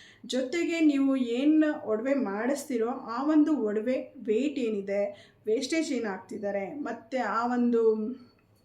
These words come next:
ಏನ್ ಪರ್ಸೆಂಟಲ್ಲಿ ನೀವು, ಆ, ಅವ್ರು ನಮ್ಗೆ ಮೇಕಿಂಗ್ ಮಾಡ್ಕೊಡ್ತಿದ್ದಾರೆ, ಏನು ಎತ್ತ ಅಂತ ನೀಟಾಗಿ ಡೀಟೇಲಾಗಿ ವಿಚಾರಿಸ್ಕೊಂಡು ನೀವು ತಗೊಳ್ಳಿ ಅಂತ ಹೇಳೋದಕ್ಕೆ ಇಷ್ಟಪಡ್ತೀನಿ.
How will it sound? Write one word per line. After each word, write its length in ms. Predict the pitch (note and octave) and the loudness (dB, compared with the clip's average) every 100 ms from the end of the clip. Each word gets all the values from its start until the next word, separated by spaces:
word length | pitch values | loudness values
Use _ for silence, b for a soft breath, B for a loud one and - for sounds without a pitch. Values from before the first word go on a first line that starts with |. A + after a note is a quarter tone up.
| _ _ _ B3 | _ _ _ 0
ಏನ್ 240 | B3 B3 | 2 2
ಪರ್ಸೆಂಟಲ್ಲಿ 580 | G#3+ - D4 D4+ C4+ B3+ | -2 -4 0 2 2 2
ನೀವು, 460 | B3 A3 G#3 B3 - B B B | 2 2 -2 -4 -10 B B B
ಆ, 280 | G#3 G#3+ G#3 | -6 -4 0
ಅವ್ರು 200 | A3 A3+ | 0 0
ನಮ್ಗೆ 300 | A#3 B3+ A#3 | -2 0 0
ಮೇಕಿಂಗ್ 380 | A#3 A3+ B3 A3 | -4 -4 -2 -2
ಮಾಡ್ಕೊಡ್ತಿದ್ದಾರೆ, 840 | G#3 C4 B3+ A#3 G#3+ G#3+ G#3 G#3 | -4 -2 -2 -2 -4 -2 -2 -4
ಏನು 340 | A3 B3+ B3 | -4 -2 -2
ಎತ್ತ 200 | G#3+ G#3+ | -4 -4
ಅಂತ 220 | B3 A#3+ A#3+ | -4 -2 0
ನೀಟಾಗಿ 420 | A#3+ A#3+ B3 B3+ | 0 0 0 -2
ಡೀಟೇಲಾಗಿ 640 | G3+ A#3+ B3+ D4+ D4 C4 | -4 -6 -4 0 0 -2
ವಿಚಾರಿಸ್ಕೊಂಡು 1080 | A3+ - B3+ D4 C#4+ - A#3 B3 F#4+ - - | -4 -6 -4 -4 -8 -6 -4 -2 -4 -8 -2
ನೀವು 220 | B3 A#3+ | 0 0
ತಗೊಳ್ಳಿ 400 | A#3+ A3+ A3 A3+ | 0 0 2 0
ಅಂತ 160 | G#3+ B3 | -2 -4
ಹೇಳೋದಕ್ಕೆ 460 | B3 G#3 G3+ G#3 A3 | -2 -2 -2 -4 -8
ಇಷ್ಟಪಡ್ತೀನಿ. 640 | - A3 G#3+ G#3 G3+ D4 | -10 -8 -8 -8 -6 -6